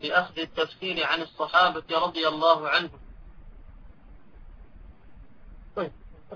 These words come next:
Speaker 1: لأن التابعين خير الناس بعد الصحابة، وأسلموا من الأهواء ممن بعدهم، ولم تكن اللغة العربية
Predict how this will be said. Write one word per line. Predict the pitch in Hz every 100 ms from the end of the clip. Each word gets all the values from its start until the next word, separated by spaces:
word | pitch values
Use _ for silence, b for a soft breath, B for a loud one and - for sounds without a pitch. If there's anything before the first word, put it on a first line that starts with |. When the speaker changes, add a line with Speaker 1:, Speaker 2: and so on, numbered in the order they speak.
| - - - - -
Speaker 1:
لأن | 147 165 196 185
التابعين | 175 - 175 175 170 170 202 196 196 196 - - - - 180
خير | 185 185 180
الناس | 180 190 185 175
بعد | 180 160 160
الصحابة، | 165 - 160 185 165 139 - - - - - -
وأسلموا | 147 175 180 180 175 175
من | 175 185
الأهواء | 170 165 160 160 190 185 180
ممن | 185 180 160 160
بعدهم، | 160 147 180 190 208 208 - - - - 147
ولم | 165 170 165
تكن | 202 202 190 180
اللغة | 175 185 180 180 180
العربية | 175 151 170 165 165 196 185 180 202 208